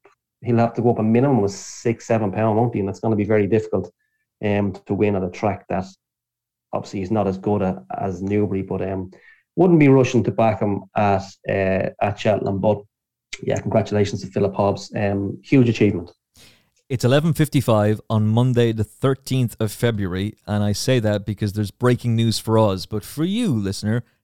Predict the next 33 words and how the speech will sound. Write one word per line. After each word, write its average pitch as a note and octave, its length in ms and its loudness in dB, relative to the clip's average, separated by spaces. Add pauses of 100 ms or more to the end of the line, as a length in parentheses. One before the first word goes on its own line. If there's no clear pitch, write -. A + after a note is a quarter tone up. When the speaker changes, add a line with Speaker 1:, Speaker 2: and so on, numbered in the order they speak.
Speaker 2:
it's G3+ 180 -4
not G#3 220 0
breaking G#2 300 -2
news. G#2 320 0
You're C3+ 180 4
very A#2+ 360 0
much A2+ 200 -6
aware A#2+ 200 0
of F#2+ 80 -4
this. - 220 -12 (280)
But - 140 -10
for A2 120 0
Paddy, C#3+ 320 4
Barry, C3 320 4
and A#2+ 100 2
I, C3 280 2
it A#2+ 120 6
is, G#2+ 400 4
and G#2+ 120 -2
it's - 140 -6
huge. A2 500 0 (720)
There's F#2+ 200 -8
always B2+ 600 2
a A#2 40 0
big A2 280 0
gun A2+ 240 2
who G#2 100 2
falls G#2 480 -2
before G#2 380 -4
Cheltenham G2 300 -4
begins. F2+ 440 -6
There's - 160 -8
always B2 720 2